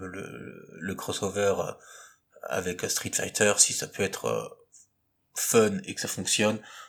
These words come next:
euh, je m'attends pas à une qualité, euh, équivalente à,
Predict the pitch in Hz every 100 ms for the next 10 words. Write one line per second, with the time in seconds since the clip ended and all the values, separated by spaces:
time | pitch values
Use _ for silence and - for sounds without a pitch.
0 | _ _ _ _ - 58 - 95 98 101
1 | 117 113 104 98 - 95 90 - 107 101
2 | 90 - - _ _ _ _ - _ -
3 | - 110 104 104 - 95 95 104 104 -
4 | - 110